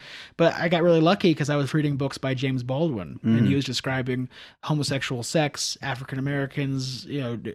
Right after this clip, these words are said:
Speaker 1: having, uh, interracial relationships. And I was a young kid, very expo-, you know, exposed to these things, or reading William S. Burroughs, reading Queer and Junkie, you know, these great books at twelve or thirteen years old.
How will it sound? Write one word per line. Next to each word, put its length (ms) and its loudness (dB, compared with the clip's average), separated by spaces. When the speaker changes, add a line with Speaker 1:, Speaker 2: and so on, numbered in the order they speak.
Speaker 1:
having, 400 -4
uh, 120 -6
interracial 600 -2
relationships. 760 -2
And 100 -2
I 100 4
was 120 4
a 60 4
young 320 0
kid, 340 2
very 340 0
expo-, 280 -4
you 80 2
know, 60 -2
exposed 360 2
to 60 -12
these 180 -4
things, 240 -8
or 100 4
reading 300 8
William 300 2
S. 100 -4
Burroughs, 580 -2
reading 360 -4
Queer 480 -2
and 160 -6
Junkie, 320 -4
you 160 -4
know, 80 -6
these 160 -8
great 240 -4
books 320 -4
at 140 -6
twelve 340 -6
or 80 -8
thirteen 380 -6
years 180 -4
old. 220 -8